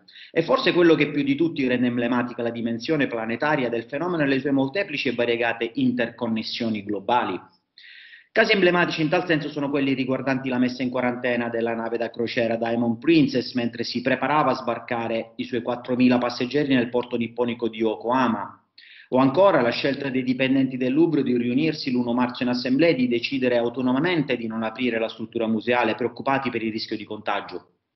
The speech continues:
La chiusura ufficiale del Louvre da parte del governo francese, che sarà un paio di settimane dopo l'azione autonoma dei dipendenti,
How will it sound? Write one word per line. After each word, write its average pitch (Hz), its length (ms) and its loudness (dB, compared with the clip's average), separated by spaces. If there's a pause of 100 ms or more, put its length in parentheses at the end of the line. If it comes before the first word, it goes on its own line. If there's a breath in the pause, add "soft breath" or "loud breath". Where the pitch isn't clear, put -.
(500 loud breath)
La 123 180 2
chiusura 170 300 2
ufficiale 156 360 2
del 127 160 0
Louvre 131 300 2
da 110 80 -2
parte 123 240 -4
del 117 80 -2
governo 120 300 -2
francese, 117 500 -4
che 104 80 -6
sarà 120 220 -2
un 117 120 -4
paio 165 160 0
di 147 60 -2
settimane 117 800 -4
dopo 117 520 2
l'azione 107 320 -4
autonoma 107 340 -4
dei 101 120 -8
dipendenti, 101 840 -8